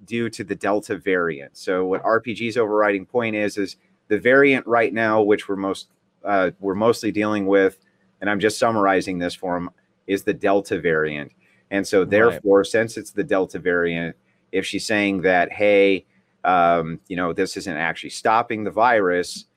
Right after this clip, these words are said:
Speaker 1: then that seems to be what his overarching point is, if you wanna respond
Speaker 2: Right.
Speaker 1: to that.
Speaker 2: I would also like to also interject that I could please request not to be called,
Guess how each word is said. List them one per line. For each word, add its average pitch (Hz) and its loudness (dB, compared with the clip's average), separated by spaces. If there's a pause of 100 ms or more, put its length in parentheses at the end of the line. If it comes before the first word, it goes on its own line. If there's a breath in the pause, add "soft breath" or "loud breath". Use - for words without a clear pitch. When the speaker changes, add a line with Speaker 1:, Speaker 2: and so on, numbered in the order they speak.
(300)
Speaker 1:
then 95 -2
that 95 0
seems 98 -12
to 98 -12
be 92 -6
what 87 -2
his 82 -6
overarching 82 -4
point 85 -8
is, 76 -12
if 76 -18
you 78 -10
wanna 78 -6
respond 78 -6
Speaker 2:
Right. 76 -10
Speaker 1:
to 71 -6
that. 67 -6
Speaker 2:
I 135 0
would 131 0
also 156 -2
like 135 -2
to 135 -8
also 113 -6
interject 110 -8
that 107 -8
I 107 -2
could 104 -12 (140)
please 117 -6
request 110 -6
not 104 -4
to - -18
be 98 -10
called, 101 -6